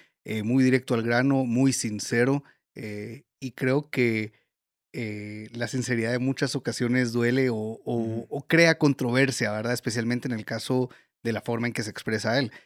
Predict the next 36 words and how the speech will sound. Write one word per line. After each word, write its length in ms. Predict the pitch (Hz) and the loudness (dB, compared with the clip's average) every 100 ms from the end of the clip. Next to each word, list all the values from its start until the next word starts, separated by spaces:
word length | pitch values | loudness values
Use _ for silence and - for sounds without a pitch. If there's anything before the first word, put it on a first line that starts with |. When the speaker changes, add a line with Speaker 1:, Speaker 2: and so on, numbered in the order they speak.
| _ _ - | _ _ -4
Speaker 1:
Em, 640 | 123 120 113 110 110 117 _ _ _ _ _ _ _ _ _ _ _ _ _ _ _ - | 0 2 2 -2 -4 -8 _ _ _ _ _ _ _ _ _ _ _ _ _ _ _ 2
fue 120 | 151 | 2
súper 260 | 160 151 127 | 4 2 2
divertido, 400 | 110 107 127 104 | 0 0 -2 0
fue 140 | 131 | 0
súper 220 | 135 147 | 4 6
divertido 340 | 139 113 123 131 | 6 4 2 0
escucharlo, 640 | - 110 123 131 156 156 123 | 0 0 2 4 6 4 2
eh, 440 | 110 110 110 113 | -4 -4 -6 -8
y, 600 | 117 110 107 104 101 101 _ _ | -8 -6 -6 -6 -10 -14 _ _
y 120 | 131 | -6
ver 180 | 120 127 | -2 0
la 120 | 139 | 0
reacción 680 | 143 131 - - - 123 127 | 0 -4 -4 -8 -2 0 0
de 80 | 131 | -2
la 80 | 107 | -4
gente. 540 | - 120 127 151 151 - _ _ _ _ | -2 -2 0 0 -2 -4 _ _ _ _
Eh, 580 | 117 101 101 101 104 - | -6 -6 -6 -10 -12 -16
y 440 | - 110 101 98 104 | -12 -10 -8 -10 -12
pues 500 | - 120 - - - _ _ - | -8 -6 -6 -8 -16 _ _ -8
mi, 500 | 127 123 113 107 107 _ | -2 0 -2 -4 -10 _
mi 460 | 123 123 117 113 110 | -6 -4 -4 -6 -8
consejo 420 | - 113 123 123 | -8 -8 -8 -2
es 160 | 139 120 | -2 0
no 220 | 123 123 | -2 0
dejar 420 | 117 - 123 135 | -2 -2 -2 0
de 100 | 120 | -2
hacer 200 | 110 120 | -2 -2
esas 220 | 113 120 - | -2 -4 -4
preguntas 460 | 110 107 117 127 | -4 -4 -4 -6
complicadas, 560 | - 117 117 - 123 123 | -4 -6 -6 -4 -2 0
no 100 | 120 | -2
dejar 220 | 113 117 | -2 -4
de 60 | 117 | -4
hacerlo 240 | 123 123 | -2 -2
porque 300 | 123 113 113 | -2 -4 -4